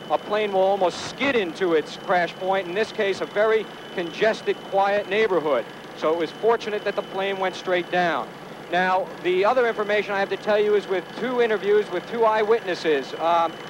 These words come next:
the first is a pilot who was in the air. He was at about fifteen hundred feet. He believes he saw the impact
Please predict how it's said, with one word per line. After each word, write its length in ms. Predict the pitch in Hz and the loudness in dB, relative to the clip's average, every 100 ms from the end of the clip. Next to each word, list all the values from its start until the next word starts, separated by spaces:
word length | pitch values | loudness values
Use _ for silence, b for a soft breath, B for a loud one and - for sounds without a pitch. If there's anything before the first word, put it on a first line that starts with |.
| - | -8
the 80 | - | -6
first 360 | 143 220 262 214 | 2 4 4 0
is 100 | 185 | -4
a 60 | |
pilot 420 | 185 214 220 226 185 | -2 2 2 2 2
who 100 | 180 | 0
was 180 | 165 | -2
in 160 | 180 208 | -2 -2
the 200 | 247 202 | 0 2
air. 280 | 190 208 208 - - | 4 2 0 -4 -8
He 80 | 156 | -4
was 140 | 156 | -2
at 40 | 170 | 2
about 220 | 175 170 | 2 2
fifteen 460 | - 240 - 226 | 0 -2 0 -2
hundred 280 | 208 208 190 | 0 0 0
feet. 260 | - 202 208 | 0 0 2
He 80 | 185 | 0
believes 420 | 165 175 214 208 | -2 2 0 0
he 140 | 196 | -4
saw 260 | 165 208 202 | -2 2 2
the 160 | 190 196 | 2 -2
impact 420 | 190 190 190 | -4 -2 -2